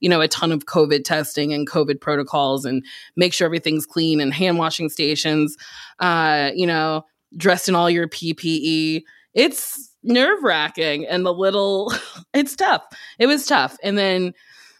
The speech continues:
like, I interact with Wes and the camera operators, and it, that's hard to do in a mask.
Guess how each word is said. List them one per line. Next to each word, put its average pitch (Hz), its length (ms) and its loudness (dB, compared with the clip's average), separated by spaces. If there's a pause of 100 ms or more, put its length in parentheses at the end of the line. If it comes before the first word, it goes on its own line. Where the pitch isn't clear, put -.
(400)
like, 196 220 4
I 202 200 4
interact 214 400 2
with 202 160 0
Wes 185 720 0
and 180 120 2
the 175 60 0
camera 180 380 0
operators, 170 920 -2
and 165 440 0
it, 180 160 -12
that's 170 180 0
hard 175 240 -2
to 185 80 -8
do 185 160 2
in 196 80 4
a - 20 4
mask. 165 600 -2